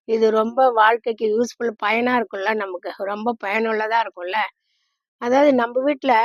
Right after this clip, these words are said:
அங்கங்க காசு இருந்தா மகாலட்சுமி நடனம் ஆடுற மாதிரி இருக்கும். மகாலட்சுமி இருக்கிறது வேற, ஒரு வீட்டுல மகாலட்சுமி நடனம் ஆடுறது வேற.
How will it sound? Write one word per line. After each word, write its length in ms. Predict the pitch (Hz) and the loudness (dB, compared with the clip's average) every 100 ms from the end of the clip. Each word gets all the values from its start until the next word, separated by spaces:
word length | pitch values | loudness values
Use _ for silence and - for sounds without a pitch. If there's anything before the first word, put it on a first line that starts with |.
| 240 | 4
அங்கங்க 440 | 220 247 262 277 277 | 2 2 2 2 0
காசு 320 | 240 240 247 | 2 2 0
இருந்தா 200 | 220 233 | -2 -2
மகாலட்சுமி 680 | 247 208 247 277 247 233 254 | 0 2 4 2 2 0 0
நடனம் 460 | 247 208 277 294 | 2 0 2 4
ஆடுற 220 | 254 233 220 | 4 4 0
மாதிரி 240 | 220 254 | -2 -2
இருக்கும். 260 | 233 185 - _ 196 | -4 -8 -12 _ -4
மகாலட்சுமி 640 | 202 233 262 254 - 220 | 0 4 4 4 -2 0
இருக்கிறது 400 | 220 247 269 240 | 0 4 2 2
வேற, 240 | 208 185 180 247 - _ _ _ _ _ - | -2 -2 -4 -6 -8 _ _ _ _ _ -2
ஒரு 240 | 220 214 | 2 4
வீட்டுல 380 | 220 262 262 262 | 4 2 4 2
மகாலட்சுமி 640 | 262 208 240 254 233 247 262 | 2 0 2 2 2 -2 0
நடனம் 400 | 214 226 269 247 | 0 0 2 2
ஆடுறது 380 | 226 208 196 185 | 2 0 -6 -4
வேற. 200 | 180 | -4